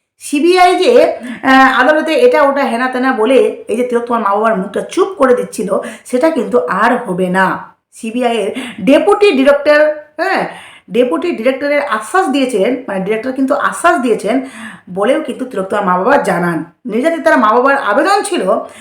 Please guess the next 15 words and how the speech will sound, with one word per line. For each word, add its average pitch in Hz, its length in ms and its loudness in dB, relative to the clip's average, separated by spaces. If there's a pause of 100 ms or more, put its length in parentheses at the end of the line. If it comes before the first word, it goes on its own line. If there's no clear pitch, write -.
(140)
সুপ্রিম 359 500 -2
কোর্টের 359 360 0
শুনানিতে 294 720 -2
বারবার 277 480 2
দিল্লি 254 320 -2
যাওয়াতে 220 640 0 (300)
সমস্যা 277 640 0
হওয়ার 214 360 2
কারণে 226 640 2 (160)
তাদের 202 360 -4
মামলা 190 500 -2 (240)
শুনানি 294 760 0 (180)
কলকাতা 254 400 -4
হাইকোর্টে 247 600 -2
হলে 214 460 -2